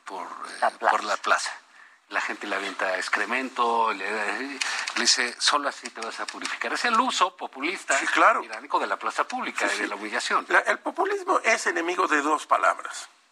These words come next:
Speaker 3: Libertad, imaginación. Si te atreves a
Speaker 2: A
Speaker 3: ejercer
Speaker 2: ima-
Speaker 3: tu libertad
Speaker 2: o a
Speaker 3: y a imaginar,
Speaker 2: imaginar.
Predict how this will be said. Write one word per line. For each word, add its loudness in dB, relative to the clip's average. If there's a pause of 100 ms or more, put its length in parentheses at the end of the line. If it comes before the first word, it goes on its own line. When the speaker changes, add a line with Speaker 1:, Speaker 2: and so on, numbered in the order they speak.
(240)
Speaker 3:
Libertad, 4
imaginación. 0
Si 0
te 2
atreves 2 (240)
a 4
Speaker 2:
A 6
Speaker 3:
ejercer 6
Speaker 2:
ima- -18
Speaker 3:
tu 0
libertad 2 (320)
Speaker 2:
o 8
a 6
Speaker 3:
y 2
a 4
imaginar, 4
Speaker 2:
imaginar. 4